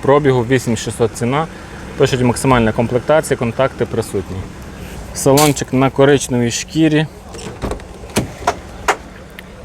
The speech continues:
З електрорегулюванням, з підігрівами. Панорамний дах, бачу, є, клімат-контроль присутній. Парктроніки також є.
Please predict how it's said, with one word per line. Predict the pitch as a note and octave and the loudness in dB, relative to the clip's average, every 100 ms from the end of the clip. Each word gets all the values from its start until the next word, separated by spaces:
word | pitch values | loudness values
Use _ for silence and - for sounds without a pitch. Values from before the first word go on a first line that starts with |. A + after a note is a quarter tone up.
| - | -12
З | G#2+ | 0
електрорегулюванням, | B2+ C3 B2+ - A#2 A2+ A2+ A#2+ A#2+ C#3+ D#3+ D3+ C#3 | 4 4 4 4 4 4 4 2 4 4 4 4 2
з | C3 | 0
підігрівами. | - A2 A2+ A#2+ C#3 E3 D3+ C#3 B2+ G2+ - - - - - - - - - - - - - - - - - - - - - - - - | -2 -2 0 2 4 4 6 4 0 -4 -10 -18 -18 -18 -18 -18 -18 -18 -18 -16 -16 -14 -14 -12 -12 -12 -12 -10 -10 -10 -10 -10 -10 -2
Панорамний | C3 C3 C3+ C3+ B2+ A2+ | 4 6 6 6 6 4
дах, | G#2 C#3+ C3+ | 4 2 4
бачу, | C3+ B2+ B2+ | 2 2 -2
є, | A#2+ B2 A#2+ - | 2 2 2 2
клімат-контроль | B2 A#2+ A2 - A2+ G#2 C#3 C#3+ | 4 4 4 4 4 6 4 4
присутній. | B2+ B2 C3 B2+ A#2+ A2+ - - - - - - - - - - - - - - - - - - - - - - - - - - - - - - - - - - | 0 -2 -2 -4 0 4 4 4 -6 -18 -20 -20 -20 -20 -20 -20 -16 -16 -14 -14 -14 -14 -12 -12 -12 -10 -10 -6 -4 -4 -6 -10 -10 -10 -10 -10 -10 -10 -8 -2
Парктроніки | A#2 - C3 C#3+ C3 - | 0 2 2 4 4 2
також | - G2 A2+ A2+ - | -2 2 2 2 0
є. | F2 F2 | -2 -4